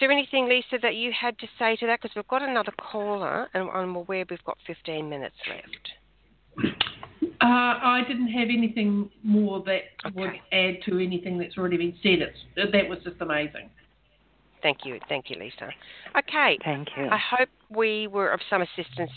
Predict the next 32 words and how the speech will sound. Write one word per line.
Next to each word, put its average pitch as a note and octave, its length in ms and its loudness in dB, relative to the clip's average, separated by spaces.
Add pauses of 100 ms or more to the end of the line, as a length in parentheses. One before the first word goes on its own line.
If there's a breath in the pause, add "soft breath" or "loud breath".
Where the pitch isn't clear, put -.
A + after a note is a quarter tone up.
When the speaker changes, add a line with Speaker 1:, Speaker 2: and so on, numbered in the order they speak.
(120)
Speaker 1:
to F3+ 80 -4
you, D3+ 400 -6
H E3 240 -4
one D3+ 100 0 (100)
two D3+ 120 -8 (100)
three, D#3 160 -2
and D3+ 80 -2
we D3 80 -10
give - 160 -18
you D3+ 60 -8
lots F3 260 -2
of D#3 80 -12
love D3 160 -6
and C#3+ 100 -8
blessings. B2 460 -6 (640 loud breath)
And E3 100 -2
we'd E3 120 -2
love G3 180 2
to A#3 160 -8
see A#3+ 80 4
you G#3 180 0
again. F3 560 0
And D#3+ 100 -4
if D#3 140 -6
anything A3+ 380 2
happens, G#3 400 -2 (160)
you G#3 100 -4
know, F#3+ 220 -2 (100)
as G3 240 0
you F#3+ 160 0 (880 loud breath)
experience A#3+ 840 2
more, G3+ 300 -2